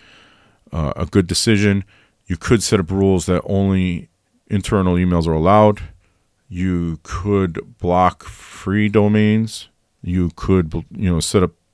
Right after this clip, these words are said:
um, spam rules to make it a little more difficult to get through. There are a few ways you can mitigate the risk, but the most, I think the, the best way, not, not the most relevant, but the best way to do this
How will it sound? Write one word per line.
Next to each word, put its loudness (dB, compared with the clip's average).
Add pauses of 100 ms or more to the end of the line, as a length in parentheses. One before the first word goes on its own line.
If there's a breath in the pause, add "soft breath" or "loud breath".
(600)
um, -6 (1700 soft breath)
spam 2
rules 2
to -8
make -2
it -2
a 0
little 2
more 2
difficult -2
to -6
get 0
through. 2 (600 soft breath)
There 0
are 4
a -6
few -2
ways 4
you -2
can -4
mitigate -2
the -6
risk, -4
but -6
the -2
most, -2 (1600)
I -6
think -2
the, 0 (140)
the -2
best 4
way, 0
not, -4 (440)
not -6
the -6
most -4
relevant, -2
but -8
the -4
best 4
way 4
to 0
do -2
this -4